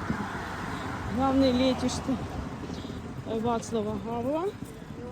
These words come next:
А з того боку зупинка.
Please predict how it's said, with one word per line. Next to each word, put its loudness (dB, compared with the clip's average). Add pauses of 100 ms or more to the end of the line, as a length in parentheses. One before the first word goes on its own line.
(840)
А -4
з -8
того 2
боку 2 (920)
зупинка. 2